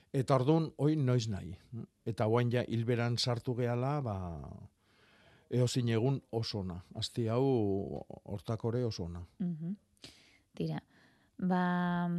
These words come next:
Speaker 2: gladioloekin, eh, eh, erantzun da geratu zaigu hori. Eta beste entzule batek, eh, galdera egiten du bambuen inguruan. Eh, zelai batean, erreka bazterrean bambua daukatela dio zabalduta,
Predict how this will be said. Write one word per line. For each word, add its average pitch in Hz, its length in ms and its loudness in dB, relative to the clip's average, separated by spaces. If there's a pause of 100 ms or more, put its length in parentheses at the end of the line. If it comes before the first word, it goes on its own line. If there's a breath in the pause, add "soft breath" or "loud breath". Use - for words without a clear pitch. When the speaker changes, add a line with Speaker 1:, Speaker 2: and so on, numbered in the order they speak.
(300)
Speaker 2:
gladioloekin, 185 960 0
eh, 175 520 0 (520 soft breath)
eh, 175 280 -2
erantzun 175 380 0
da 170 420 0 (160)
geratu 180 280 0
zaigu 185 340 0
hori. 233 220 2 (300 loud breath)
Eta 214 360 4
beste 226 320 -2
entzule 269 340 0
batek, 262 380 -2
eh, 247 320 4 (180)
galdera 226 340 4
egiten 240 320 4
du 254 100 6
bambuen 180 560 6
inguruan. 170 600 2 (500 loud breath)
Eh, 175 800 2 (220)
zelai 208 320 2
batean, 226 380 2
erreka 190 320 4
bazterrean 190 600 2
bambua 180 360 4
daukatela 180 500 0
dio 190 220 2
zabalduta, 208 640 2